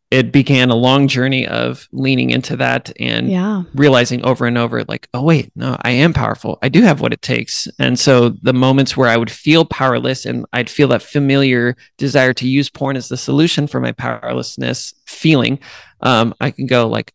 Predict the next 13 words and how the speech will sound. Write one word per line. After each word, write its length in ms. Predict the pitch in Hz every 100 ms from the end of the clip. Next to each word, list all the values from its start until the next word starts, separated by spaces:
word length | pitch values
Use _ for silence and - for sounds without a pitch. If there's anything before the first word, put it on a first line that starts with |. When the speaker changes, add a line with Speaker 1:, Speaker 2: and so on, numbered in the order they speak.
| -
Speaker 1:
"Okay, 220 | 147 160
well, 360 | 147 135 156 - _ _
what 100 | 127
do 120 | 151 180
I, 80 | -
what 160 | 131 302
do 80 |
I 40 | 339
actually, 360 | - 139 139 127
what 120 | 147
are 60 | 226
some 200 | - 143
other 220 | 131 120